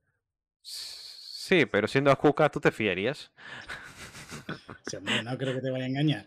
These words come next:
Speaker 2: Se reirá de ti un rato, pero ya está.
Speaker 1: Ya. Pero como sabemos que eso es mutuo, pues no pasa nada. <laughs>
Speaker 2: Está ya acostumbrado, así que es bueno.
Speaker 1: Hmm.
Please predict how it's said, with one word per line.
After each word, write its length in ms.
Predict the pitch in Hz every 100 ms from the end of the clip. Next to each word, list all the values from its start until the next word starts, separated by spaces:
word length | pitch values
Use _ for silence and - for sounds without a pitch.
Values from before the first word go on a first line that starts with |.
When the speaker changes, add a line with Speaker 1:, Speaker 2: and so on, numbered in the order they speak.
| _
Speaker 2:
Se 140 | - 143
reirá 320 | 131 123 117
de 100 | 147
ti 100 | 151
un 100 | 143
rato, 300 | 113 123 143
pero 120 | 117
ya 140 | 107 117
está. 340 | 135 107 147 _ - - _
Speaker 1:
Ya. 380 | 110 92 78 113 _ _ _ _ 147 - _ 147 - -
Pero 180 | 117 104
como 160 | 113 110
sabemos 300 | 117 135 131
que 80 |
eso 80 | 143
es 80 | 139
mutuo, 500 | 143 147 143 151 160
pues 160 | 127 113
no 240 | 120 117
pasa 240 | 117 113
nada. 320 | 101 123 113 - - - -
<laughs> 20 |
Speaker 2:
Está 1200 | 135 123 123 - - - - - - 311 156 151 147
ya 80 | 151
acostumbrado, 580 | 165 156 143 135 147 135
así 160 | 135
que 100 | 139
es 100 | 143
bueno. 200 | 143 - 156 147 147 _ _ _ _ _ _ -
Speaker 1:
Hmm. 140 | 113